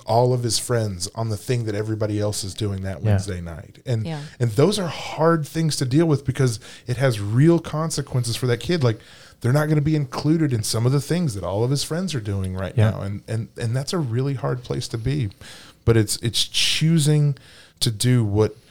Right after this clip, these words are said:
Speaker 1: what God has called us to do more than choosing to do the thing that is easiest.
Speaker 2: No, for sure. I, yeah, and I wanna transition here, you know, coming somewhat to a close here, but just to talk about, like, what are things that, that you guys see in culture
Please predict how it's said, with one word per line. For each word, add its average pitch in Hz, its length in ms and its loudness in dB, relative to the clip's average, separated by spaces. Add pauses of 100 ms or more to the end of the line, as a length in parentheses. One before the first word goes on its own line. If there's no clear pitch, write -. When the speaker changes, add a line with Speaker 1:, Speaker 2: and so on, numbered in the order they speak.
(120)
Speaker 1:
what 104 200 -2
God 113 220 0
has 101 140 -2
called 123 380 -2
us 107 120 -2
to 98 100 -10
do 98 240 -4
more 113 500 0
than 107 220 -4
choosing 104 440 -4
to 101 100 -8
do 101 200 -4
the 95 120 -6
thing 95 320 -8
that 90 100 -6
is 87 220 -4
easiest. - 840 -8
Speaker 2:
No, 98 300 2
for 113 100 -4
sure. 101 420 2
I, 110 220 2 (800)
yeah, 127 140 8
and 123 100 8
I - 20 8
wanna 160 160 8
transition 123 560 6
here, 104 580 4 (220)
you 120 140 2
know, 101 360 4
coming 107 360 6 (380)
somewhat 107 360 6
to 104 100 0
a 101 60 2
close 101 320 0
here, 101 180 2
but 101 160 -2
just 113 220 4
to 117 80 0
talk 113 260 4
about, 104 340 4
like, 104 240 0
what 120 140 6
are 160 100 10
things 135 460 8
that, 110 220 4 (420)
that - 140 -2
you 110 160 4
guys 110 240 6
see 107 180 4
in 101 100 6
culture 95 800 0